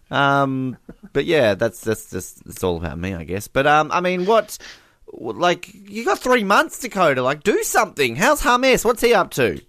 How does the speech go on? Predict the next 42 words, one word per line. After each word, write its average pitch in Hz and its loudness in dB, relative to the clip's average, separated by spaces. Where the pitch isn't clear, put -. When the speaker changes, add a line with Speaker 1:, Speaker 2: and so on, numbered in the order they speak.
Speaker 1:
I 185 -4
don't 120 -4
know. 151 -2
We 143 -4
get - -8
coffee 117 -4
sometimes. 131 -8
Speaker 2:
Oh, 107 -4
yeah. 123 -4
You 123 -4
know? 139 -2
Speaker 1:
I 170 -4
need 196 -6
to - -16
do 120 2
shit. - -2
I 156 -2
need 151 0
to - -16
do 147 2
stuff. - -10
Speaker 2:
What 175 0
about 190 0
that 175 -2
guy 147 4
who, 127 -2
like, 117 0
came 123 -4
into 113 -6
the 104 -8
studio 104 0
in 92 0
high 101 0
noon 92 0
and 82 -8
didn't 90 -6
bring 90 -4
us 87 -10
dim 85 -6
sims? 80 -8
Speaker 1:
What 127 2
guy? 98 2